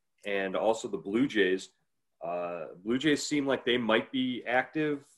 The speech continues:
in the, uh, upcoming free agent market. Uh, Dodgers obviously have a need, uh, uh, for a guy to fill a role like what they did with, with Blake Treinen last year.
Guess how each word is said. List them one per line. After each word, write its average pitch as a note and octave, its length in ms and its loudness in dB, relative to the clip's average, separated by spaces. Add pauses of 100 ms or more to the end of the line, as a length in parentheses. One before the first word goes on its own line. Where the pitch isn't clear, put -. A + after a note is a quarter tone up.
in C3+ 140 -4
the, C3 520 -2
uh, B2 240 2
upcoming C3 420 -4
free C#3 240 0
agent C3 220 -4
market. B2+ 400 -2 (500)
Uh, F#2 240 0
Dodgers A#2 500 6
obviously A2 800 4
have A#2 220 -2
a A2 60 0
need, A2+ 440 -4
uh, F#2+ 280 0 (520)
uh, F2 160 -2 (240)
for G#2 140 -2
a F2 60 -4
guy G#2 160 4
to G2 80 -2
fill B2 280 0
a G#2 60 4
role G#2+ 380 4
like G2+ 240 0
what - 120 -4
they G2 120 -2
did G2+ 200 -4
with, G2 180 -4 (120)
with G2+ 160 -6
Blake G2+ 240 -4
Treinen G#2 400 -4
last G2+ 340 -4
year. G#2+ 260 -4